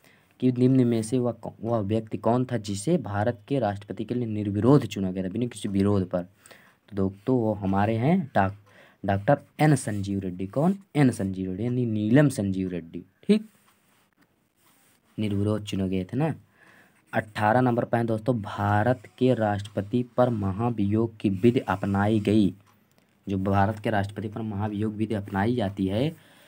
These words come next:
दोस्तों, तो यह यह प्रावधान हमने किस देश से लिया है, इसके बारे में हमने दोस्तों किस देश से इसकी,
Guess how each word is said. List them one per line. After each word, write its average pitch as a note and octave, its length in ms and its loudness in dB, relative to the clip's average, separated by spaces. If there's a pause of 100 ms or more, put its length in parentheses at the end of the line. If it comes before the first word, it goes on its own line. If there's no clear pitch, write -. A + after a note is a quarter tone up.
(200)
दोस्तों, D#3 380 2 (260)
तो E3 120 4
यह D3+ 460 4 (360)
यह C#3+ 180 2
प्रावधान A#2+ 680 -2 (100)
हमने C3+ 240 -2
किस - 380 2
देश A2 180 2
से F2+ 180 -6
लिया F2 260 -4
है, F2+ 200 -12 (320)
इसके D3 220 -4
बारे C#3 160 0
में C#3+ 100 -2
हमने C#3+ 160 0
दोस्तों C3 360 -2 (120)
किस E3 160 4
देश B2 240 0
से - 240 -6
इसकी, B2+ 480 -6